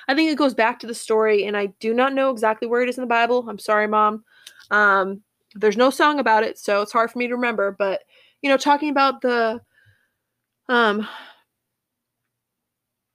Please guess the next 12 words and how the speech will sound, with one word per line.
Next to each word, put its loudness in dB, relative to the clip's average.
the 0
rich -2
man 0
who -2
gave 2
his -2
three -2
different -2
people, -2
his -10
servants, -2
uh, -10